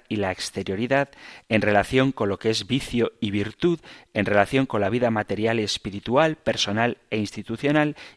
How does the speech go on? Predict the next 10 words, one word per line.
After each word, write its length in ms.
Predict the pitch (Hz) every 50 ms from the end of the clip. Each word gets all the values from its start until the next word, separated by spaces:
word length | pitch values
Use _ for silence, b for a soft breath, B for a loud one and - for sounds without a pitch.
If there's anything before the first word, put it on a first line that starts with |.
| B -
histórica 680 | 107 98 - - - 131 127 123 113 - 123 123 120 b b b b b _ _
y 260 | - 113 113 113 - _ _ _ _
escatológica. 1080 | 120 117 - - - - - 98 - - 87 90 87 85 - - - - - - - - - _ _ _ B B B B B B B B -
Puestos 360 | 127 127 - - 139 - 131
a 60 | 120
describir 760 | 113 107 - - - - 104 101 107 143 147 139 135 - - - -
el 120 | 101 95
estilo 360 | 95 - - - 131 127 127
de 80 | 123 120
Jesús, 460 | - - 123 - - 117 117 - B